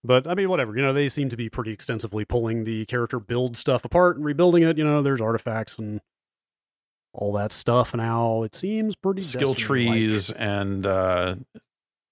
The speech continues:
Speaker 2: the skill trees for your artifact. Is that what I'm, like, specializations with his own advanced
Speaker 1: <clears throat>
Speaker 2: skill tree and on skill points that you're getting and,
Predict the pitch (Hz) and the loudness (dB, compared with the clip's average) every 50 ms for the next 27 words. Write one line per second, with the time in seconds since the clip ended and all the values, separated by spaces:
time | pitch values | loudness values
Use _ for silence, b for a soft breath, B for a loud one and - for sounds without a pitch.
0 | _ _ - 104 92 - - - - 131 131 - - 131 127 131 113 - - 143 | _ _ -6 -4 -4 -2 -2 0 2 0 0 0 0 2 2 2 2 2 2 2
1 | 127 127 131 135 131 110 117 143 151 147 - 156 160 165 151 - - 110 107 113 | 4 4 4 4 4 4 4 4 2 2 2 2 2 0 0 -2 -2 -2 0 0
2 | 120 120 120 123 123 120 117 113 110 98 - - - 147 135 - 147 139 120 135 | -2 -2 -2 -2 -2 -2 -2 0 -2 -2 -2 -2 0 0 2 2 2 2 4 4
3 | 139 - - 143 123 120 120 - 110 101 113 127 131 127 123 110 98 - 123 123 | 2 2 2 2 2 0 0 0 0 2 2 2 2 2 0 0 0 0 0 0
4 | 123 - - - - - - 131 120 117 - - - 117 113 113 110 110 107 101 | 2 2 0 0 0 2 2 2 0 0 -2 -2 0 2 2 2 2 2 2 0
5 | 92 92 98 98 - - - 147 131 110 - - 123 113 110 104 - - - 107 | 0 -2 -4 -4 -2 -2 0 0 0 0 0 0 0 0 0 -2 -4 -6 -6 -6
6 | 104 98 98 104 104 101 98 98 95 87 87 92 | -4 0 0 0 2 2 0 -2 -2 -4 -6 -10